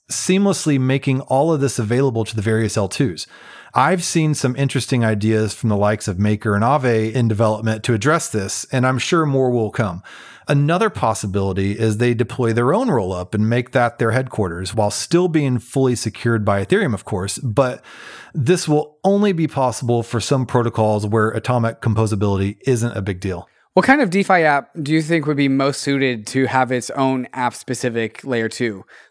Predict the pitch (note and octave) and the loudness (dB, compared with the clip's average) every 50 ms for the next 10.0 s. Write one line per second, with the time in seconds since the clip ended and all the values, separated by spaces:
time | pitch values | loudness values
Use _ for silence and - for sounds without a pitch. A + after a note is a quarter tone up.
0 | _ - B2+ B2+ B2 A#2 A2+ - - _ _ _ _ - B2+ C#3+ C3+ C3+ D#3 E3 | _ -2 2 2 2 2 0 -6 -16 _ _ _ _ -2 0 0 2 2 2 2
1 | D#3 C3+ A#2+ - - B2+ A#2 G#2+ G2 F#2+ E2+ - - - A#2 G#2+ - A#2 G#2+ - | 2 0 -2 -2 -2 -2 -2 -4 -6 -8 -12 -10 -4 -4 -4 -2 -2 -4 -4 -4
2 | G2+ F2+ F2+ - - - - - - D#3 E3+ F#3+ F3 - G3 F#3 - F3+ F3+ E3+ | -6 -10 -10 -12 -18 -20 -8 0 4 6 6 6 4 2 -2 -2 0 0 2 2
3 | D#3+ C#3+ D3+ D3 - D#3 D3+ D3+ D#3 F3 - - D#3 C#3+ C#3 C#3 C3+ - - C#3 | 2 0 -2 0 2 2 2 4 2 0 0 -2 -2 -2 -2 -2 -4 -4 -6 -6
4 | - - B2+ C3 B2+ - - C#3 E3 - - _ _ _ _ _ _ _ _ _ | -6 -4 -4 -4 -4 -4 -6 -6 -6 -8 -14 _ _ _ _ _ _ _ _ _
5 | _ _ _ - - - F3 G3 G#3 G#3 G#3+ G#3 G3 F3 - - C#3+ - F3+ F3 | _ _ _ -16 -8 -6 -4 -4 -2 -2 -2 -2 -2 -4 -4 -6 -6 -4 -2 0
6 | F#3+ G#3+ A3 A3+ G3+ G3+ G#3 G3+ F3+ F3 - E3+ E3 E3+ D#3+ B2 G#2 F#2 F#2 F2+ | 0 0 0 -2 0 0 2 0 0 0 0 -2 0 0 0 -2 -2 -2 -4 -6
7 | - - _ - - D#3+ E3+ G3 A3 A3 - A#3+ G3+ F3+ F3 - - - D3+ D3+ | -8 -14 _ -2 0 0 2 2 0 0 0 0 0 0 0 -2 0 0 0 0
8 | - - - A#2+ A2 - B2 A2 A#2+ - - C3 B2 - - A#2 A2+ G#2+ G2 F#2 | 0 0 -2 -2 0 0 -2 -2 -2 0 0 0 0 2 2 2 2 2 0 -2
9 | F#2 F2+ - - - - G2+ G2+ F#2+ - G2 F#2 F#2+ - - F2+ F2 F#2 G2+ - | -4 -2 -2 0 0 0 0 -2 0 -2 -4 -4 -4 -4 -4 -4 -4 -4 -6 -8